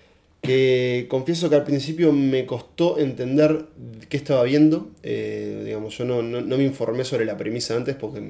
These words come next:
me pareció interesante ir sin saber nada. Y bueno, es una película que arranca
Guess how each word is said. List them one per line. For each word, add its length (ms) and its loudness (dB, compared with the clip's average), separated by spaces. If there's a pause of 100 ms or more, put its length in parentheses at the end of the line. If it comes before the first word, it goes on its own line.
(120)
me 120 -10
pareció 340 -10
interesante 400 -6
ir 280 -8 (200)
sin 140 -8
saber 280 -6
nada. 340 2 (720)
Y 80 -4
bueno, 140 6
es 80 -2
una 120 4
película 380 6
que 120 2
arranca 840 0